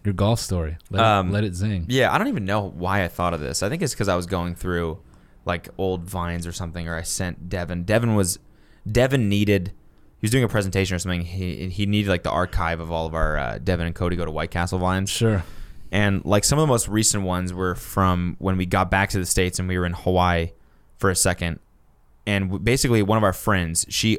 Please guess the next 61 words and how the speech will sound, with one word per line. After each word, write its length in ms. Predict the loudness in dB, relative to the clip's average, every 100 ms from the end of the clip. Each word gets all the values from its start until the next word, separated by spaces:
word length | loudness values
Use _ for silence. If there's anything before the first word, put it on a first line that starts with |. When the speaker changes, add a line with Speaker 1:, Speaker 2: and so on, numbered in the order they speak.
| 2
Speaker 2:
owned 280 | 2 4 2
a 80 | 0
house 600 | 0 0 0 -2 -2 -4 _ _ -20 -20 _
on 220 | 2 2 2
the 80 |
Four 260 | 0 0 2
Seasons, 720 | 2 0 0 0 0 0 -2 -6 -20 -20 -20 -14 0
like, 280 | 0 0 -10 -20 _ -6
Four 160 | 2 2
Seasons, 280 | 4 2 2
like, 120 | 0
owns 220 | 0 2 0
a 80 | -2
whole 160 | 0 2
bunch 160 | 2 2
of 80 |
land 380 | 0 0 0 0 -2
on 100 | -2
the 60 |
Big 200 | 0 2
Island. 320 | 4 4 2 4
Speaker 1:
Yeah. 380 | 4 6 4
Speaker 2:
So 80 | 2
it's 100 | 4
in 80 | 4
the 60 | 6
middle 240 | 6 6
of 60 | 4
this, 120 | 2
like, 160 | 0
fucking 320 | 0 2 0 4
lava 300 | 4 4 4
rock. 360 | 4 4 0 -6
It's 120 | -6
just, 160 | -4
like, 60 | -4
this 160 | -2 0
giant 380 | 0 2 0
golf 200 | 0 -2
course 260 | 0 0 0
and 60 | -4
a 40 |
bunch 300 | -2 -2 0
of 80 | -2
mansions, 440 | -2 -4 -8 -6
like, 140 | -6 -2
built 200 | -2 0
around 140 | -2
the 80 | -2
golf 220 | -4 -4
course. 260 | -6 -8 -6
Speaker 1:
That's 200 | -8 -8
so 140 | -8
dumb. 220 | -8 -6 0
Speaker 2:
And 100 | 2
we 100 | 2
flew 460 | 0 2 6 8
there 300 | 8 6 4
on 100 | 0
a 80 | 2
private 600 | 2 4 4 4 2 -2